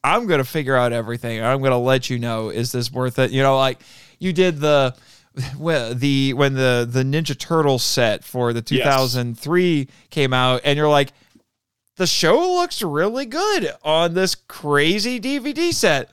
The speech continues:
Speaker 1: The movie looks awful. It's one of the
Speaker 2: Yeah.
Speaker 1: worst looking things I've ever seen. Just go buy the individual D V D." Like, "Really? It can't be that." But then you showed your screenshots, like,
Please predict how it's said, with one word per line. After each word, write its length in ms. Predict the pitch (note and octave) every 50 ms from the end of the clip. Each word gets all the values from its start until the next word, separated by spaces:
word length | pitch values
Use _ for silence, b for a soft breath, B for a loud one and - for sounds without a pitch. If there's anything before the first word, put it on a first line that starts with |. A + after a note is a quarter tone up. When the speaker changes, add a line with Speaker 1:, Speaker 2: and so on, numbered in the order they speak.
| _ -
Speaker 1:
The 180 | E3 A#3+ D#4 E4+
movie 360 | D4+ F#3+ E3 D#3+ D#3 G3 A#3
looks 260 | G#3 F3 D#3 F3+ - -
awful. 560 | D4 D#4+ D#4+ E4+ - - G#3 D#3+ B2+ G#2+ B B B B -
It's 140 | A3+ A3
one 140 | A3+ D4 D4
of 80 | C4+ A3+
the 60 | G3
Speaker 2:
Yeah. 100 | E3 D#3+
Speaker 1:
worst 300 | E3+ F#3 F#3+ - - D3+
looking 340 | D#3+ E3+ E3+ D#3+ - G#3 G#3
things 220 | F3+ G3 G3+ F#3+ A#3+
I've 160 | B3 A3 F3
ever 200 | D#3+ D#3+ G#3+ C#4
seen. 540 | - - F4+ F#4 F4+ C#4 A3 E3+ C3+ B2+ C3 B E3+ F#3+ G3 F3 B -
Just 280 | - F#3 A3 A3 -
go 140 | - A#3+ C4 B3
buy 360 | F#3 E3 D#3 D3+ E3 G3 A3+
the 200 | F#3 A3 G#3 F#3
individual 520 | F#3+ F#3+ G3+ F#3+ F3 G#3+ G#3+ G#3+ C4 C4+
D 180 | A3 C#4 C#4+ D4+
V 140 | A3+ C#4 -
D." 140 | E4 D4+ A#3
Like, 200 | G3 F3 D3+ - _ _ _ _ -
"Really? 320 | A3 D#4 F#4 G4 G4+ F#4+
It 80 | D4+ -
can't 180 | - B3+ A#3+
be 80 | B3 A#3+
that." 140 | G#3 G3 E3
But 80 | E3+ E3+
then 60 | E3+
you 100 | E3+ E3
showed 180 | E3 F3+ F3
your 100 | D3 D3+
screenshots, 440 | - - - E3+ E3+ D3+ D#3 D3 C#3+ C#3+
like, 160 | D3+ C#3+